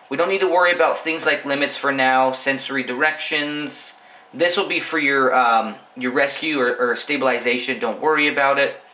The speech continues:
And everything else we'll be able to do during the actual process. Um, now with this here, I think, well, so once you make a setting change and everything, uh, in this menu here, it lets you back up your settings as well,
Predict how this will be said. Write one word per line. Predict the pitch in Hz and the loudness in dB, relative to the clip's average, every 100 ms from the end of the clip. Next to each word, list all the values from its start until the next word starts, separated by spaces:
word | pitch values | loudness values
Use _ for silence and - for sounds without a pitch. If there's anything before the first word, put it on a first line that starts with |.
| - - - - - - | -20 -20 -20 -20 -16 -10
And | 123 | -6
everything | 123 165 175 190 190 180 | 0 0 0 -2 -2 2
else | 165 160 - | 2 2 -4
we'll | 147 | -6
be | 127 131 | -4 0
able | 131 135 135 | 0 0 -6
to | 135 | -8
do | 113 123 117 - | -4 -4 -4 -4
during | 127 127 127 127 113 | 0 0 0 -2 -6
the | 120 110 107 - | -8 -8 -8 -6
actual | 107 110 - 113 | -6 -6 -8 -10
process. | 104 - 123 113 - 101 - - - - - - - | -10 0 2 2 0 -8 -10 -14 -20 -20 -20 -12 0
Um, | 131 127 120 110 - - - - _ - - - - - - - - - - | 2 4 0 -4 -12 -20 -20 -20 _ -20 -20 -20 -20 -20 -20 -20 -16 -14 -2
now | 160 156 | 0 2
with | 156 160 | 0 -2
this | 214 247 240 | 0 0 0
here, | 220 190 | 2 2
I | |
think, | - 208 202 | 0 -4 -2
well, | 233 - | 2 2
so | - 165 | 2 0
once | 196 220 | 0 0
you | 208 | -2
make | 180 190 | -2 0
a | 175 | 0
setting | - 170 160 143 131 127 | 0 0 2 0 -2 -2
change | - 135 127 | -2 0 0
and | 123 | -2
everything, | 120 117 127 127 127 - - - | -2 -2 -2 -2 -4 -8 -20 -6
uh, | - - | 0 0
in | 151 160 | 2 0
this | 175 165 | -2 0
menu | 160 156 135 | -2 0 -4
here, | 127 147 127 | -2 0 0
it | - 135 | 0 0
lets | 170 - | 0 0
you | 151 | -4
back | - 139 135 | 0 -2 0
up | 139 139 | -2 -2
your | 127 | -4
settings | - 127 127 127 120 | 0 0 0 -4 -6
as | 110 | -6
well, | 117 110 110 117 | 0 2 2 0